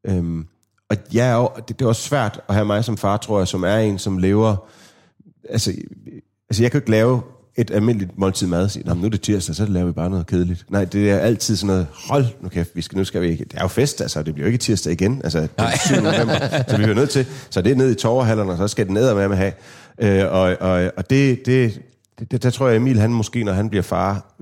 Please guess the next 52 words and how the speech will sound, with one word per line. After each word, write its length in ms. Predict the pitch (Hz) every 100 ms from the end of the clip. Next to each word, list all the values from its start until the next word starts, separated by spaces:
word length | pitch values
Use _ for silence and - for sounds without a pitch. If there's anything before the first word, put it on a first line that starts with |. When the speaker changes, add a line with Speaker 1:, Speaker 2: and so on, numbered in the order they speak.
| - 85
Speaker 1:
vil 100 | 90
sige, 280 | - 98 92
"Mm, 140 | 92 92
nå, 480 | 90 90 87 85
i 40 | 85
dag 180 | 104 98
har 60 |
jeg 100 | 95
bare 180 | 92 98
lavet 160 | 95 98
nogle 200 | 92 92
rester 200 | - 85
fra 120 | 85
i 60 |
går." 360 | 87 92 82 _
Speaker 2:
Ja. 120 | 107 90 - - _ _
Speaker 1:
Hvor 80 | 90
jeg 80 | 87
tænkte, 260 | 85 80 _ -
"What?" 240 | - - - _ -
Altså, 200 | 87 76
Speaker 2:
Ja. 60 | 90 - - -
Speaker 1:
og 160 | 110
det 140 | 156 160
er 80 | 160
jo, 140 | 156 -
det 80 | 123
tror 120 | 170
jeg, 40 |
det 40 | 151
er 40 |
svært 160 | 156 139
at 40 |
have 100 | 123
sådan 180 | 127 107
en 40 |
far, 200 | 92 95
som 200 | 101 101
altid 340 | 80 113 113 -
er 120 | 104
så, 280 | 113 - 110 104 - _ -
altså, 240 | 92 95
øhm, 760 | 95 85 85 82 82 80 80 80 90 _ _ _ _ - 110
det 120 | 95
hele 180 | 98 120
skal 140 | -
altid 260 | 101 - 98
være 180 | 90 90
sådan 160 | 80
helt, 500 | 92 156 - - - - _ _ _ _ -
øh, 500 | 90 85 82 82 82
vildt. 320 | 98 101 -